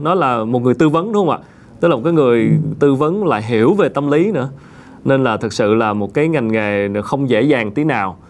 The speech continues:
Và, và chính những cái cách thức tiếp cận của một số cá nhân trong ngành nó làm cho chúng ta có định kiến về ngành. Còn, à, về bản chất thực sự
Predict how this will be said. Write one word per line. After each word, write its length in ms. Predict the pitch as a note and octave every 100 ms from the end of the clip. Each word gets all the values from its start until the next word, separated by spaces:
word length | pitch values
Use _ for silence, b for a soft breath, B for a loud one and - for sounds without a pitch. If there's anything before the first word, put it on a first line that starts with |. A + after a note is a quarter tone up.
| B B -
Và, 260 | A2 G2+
và 160 | G2 G2+
chính 360 | F#2+ G3 B3+ D4
những 180 | D3
cái 100 | C#3+ G3
cách 120 | A#3+ A#3+
thức 240 | C4 C4+ - -
tiếp 120 | A#3+ -
cận 320 | B3 G2+ A#2
của 140 | A2+ D3+
một 260 | D#3+ A#2+
số 360 | - G3+ A#3+ B3+
cá 180 | G#3 G#3
nhân 300 | A3+ F#3 E3+ D#3 B B -
trong 180 | D#3
ngành 320 | C#3 A#2 G#2 A#2+
nó 100 | D3
làm 260 | C#3 A2
cho 80 | C3
chúng 120 | B2+
ta 100 | D#3
có 140 | C3+ F#3+
định 260 | C3 A#2
kiến 260 | C3 F3+ A#3
về 120 | D#3
ngành. 220 | A2+ G2+ F2+ - B B B B -
Còn, 360 | B2 A2 G#2
à, 240 | G#2+ G2+ G#2 G#2 G#2
về 200 | B2+ B2
bản 260 | A#2 A#2+
chất 180 | D#3 A3 A3
thực 140 | - -
sự 340 | - G#2+ A2+